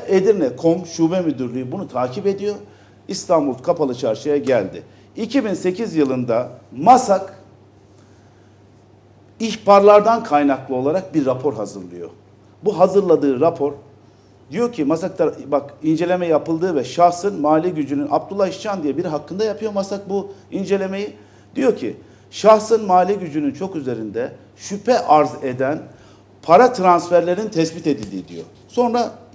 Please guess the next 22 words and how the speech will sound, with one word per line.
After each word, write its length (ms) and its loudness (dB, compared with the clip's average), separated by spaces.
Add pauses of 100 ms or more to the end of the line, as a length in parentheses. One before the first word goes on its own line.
(140)
bu, 280 -6
bu 100 -2
niye 220 0
bağlanacak 480 0
onu 120 -4
söyleyeceğim. 460 -10 (460)
Somut 500 -2 (140)
bilgi 340 2
ve 160 2
belgelerin 540 2 (800)
polisiye 480 0
takiple, 520 -2
Türkiye 340 -8
çapında 320 -6
yapacak 320 -6
bir 60 -20
takiple 420 -6
mümkün 300 -4
olacağını 460 -4
değerlendirmesini 720 -2
masak 380 -8
yazıyor. 400 8